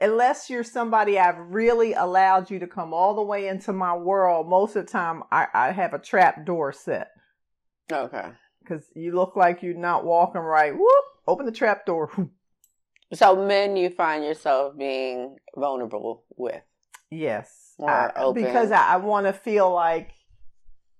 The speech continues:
Speaker 1: yes, you're saying all the right things. Yeah, they're not.
Speaker 2: Okay, so we're kinda a, a little bit opposite on that end. I would say regarding friendships,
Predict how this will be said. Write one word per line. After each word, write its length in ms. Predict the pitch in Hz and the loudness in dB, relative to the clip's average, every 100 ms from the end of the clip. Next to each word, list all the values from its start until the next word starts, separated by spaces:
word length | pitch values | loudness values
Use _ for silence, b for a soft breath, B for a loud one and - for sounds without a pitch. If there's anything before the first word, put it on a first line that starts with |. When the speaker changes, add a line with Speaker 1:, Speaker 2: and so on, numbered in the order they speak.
| _ _ | _ _
Speaker 1:
yes, 480 | 233 415 480 453 - | -4 -2 0 0 -2
you're 180 | 311 349 | -4 -4
saying 360 | 349 427 480 480 | -2 -4 -2 -2
all 140 | 415 427 | 0 0
the 80 | 370 | 0
right 220 | 339 403 415 415 | 2 0 0 -4
things. 760 | 330 370 403 359 294 247 254 _ | -4 -2 -2 -4 -6 -10 -14 _
Yeah, 280 | - 247 262 269 277 285 277 | -18 -14 -14 -14 -16 -18 -16
they're 140 | 226 | -14
not. 240 | 240 160 - _ _ _ - b - - | -12 -14 -18 _ _ _ -20 b -16 -12
Speaker 2:
Okay, 200 | 175 175 | -2 4
so 160 | 180 202 | 6 10
we're 160 | 302 | 8
kinda 680 | 415 480 494 508 494 440 - | 10 8 8 6 6 6 8
a, 280 | 254 254 - - _ | 8 8 2 -6 _
a 100 | 208 | 4
little 220 | 247 320 | 6 8
bit 140 | 349 311 | 8 10
opposite 480 | 294 330 349 269 240 | 10 8 6 6 6
on 260 | 214 214 | 4 0
that 260 | 202 190 - | -4 -4 -6
end. 280 | 175 151 147 | -6 -4 -2
I 160 | - 226 | 0 0
would 360 | 269 349 403 | 0 0 -2
say 640 | - - 240 220 208 208 b b b b _ _ | -4 -4 -2 0 -2 -6 b b b b _ _
regarding 600 | - 180 214 202 190 190 185 | -8 -2 2 4 4 0 -6
friendships, 1120 | _ - 190 233 - 285 294 294 _ - | _ -4 -4 -4 -2 2 2 -2 _ -20